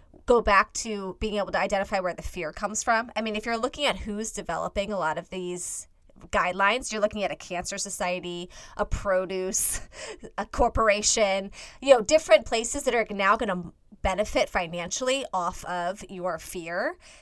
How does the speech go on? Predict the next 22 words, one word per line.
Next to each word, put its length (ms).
So 260
I 80
think 380
that's 200
potentially 540
where 160
a 60
lot 180
of 40
the 60
fear 180
develops. 400
I 60
don't 80
know 60
if 100
you 80
guys 200
have 120
thoughts 300
on 120
that. 280